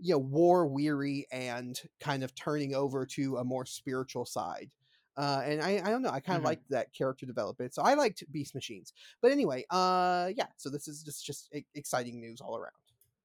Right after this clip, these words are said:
Speaker 2: Yeah, it is. Uh, I'm, I'm actually looking forward to it, and I'm making, I'm trying to, uh, confirm,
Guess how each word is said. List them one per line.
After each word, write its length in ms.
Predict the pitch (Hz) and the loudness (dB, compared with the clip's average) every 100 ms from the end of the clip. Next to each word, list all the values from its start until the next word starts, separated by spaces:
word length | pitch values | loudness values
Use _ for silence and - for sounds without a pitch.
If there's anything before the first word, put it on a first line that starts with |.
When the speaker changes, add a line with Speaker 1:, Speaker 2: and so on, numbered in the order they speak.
| _ _ _ _ _ _ _ _ _ _ _ - | _ _ _ _ _ _ _ _ _ _ _ 4
Speaker 2:
Yeah, 160 | 320 294 | 8 10
it 80 | |
is. 300 | 294 190 - - | 10 6 2 4
Uh, 260 | 185 175 160 | 8 8 8
I'm, 280 | 165 226 214 | 4 2 2
I'm 240 | 185 208 180 | 2 2 2
actually 320 | 196 196 185 | 0 0 0
looking 320 | 175 175 180 | 0 -2 -2
forward 340 | 175 185 185 185 | 0 0 -2 -2
to 120 | 127 | -2
it, 100 | 120 | 0
and 100 | 151 | 0
I'm 140 | 160 | 2
making, 340 | 175 196 170 151 | 4 2 0 -2
I'm 140 | 165 147 | -2 0
trying 420 | 208 220 247 233 | 2 4 4 2
to, 520 | 214 190 180 180 180 - _ _ _ _ _ | 6 6 6 4 0 -12 _ _ _ _ _
uh, 760 | 165 165 160 151 143 135 123 107 - _ - | 2 4 6 6 4 2 -2 -6 -10 _ -4
confirm, 840 | 160 143 - 190 160 135 131 139 | -2 -2 4 6 6 2 -2 -4